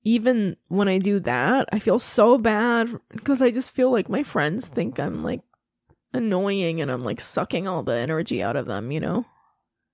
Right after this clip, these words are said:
And then I'm like, "Oh, I know they, like, resent me for needing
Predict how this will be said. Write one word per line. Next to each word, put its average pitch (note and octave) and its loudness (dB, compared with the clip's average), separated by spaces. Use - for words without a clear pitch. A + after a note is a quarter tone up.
And A3+ 0
then G#3+ 2
I'm G3+ 0
like, F3 -4
"Oh, A3+ -2
I G#3 -2
know G#3+ -4
they, A#3 -2
like, - -2
resent G3 -2
me F#2+ -6
for E3+ -2
needing F3+ -4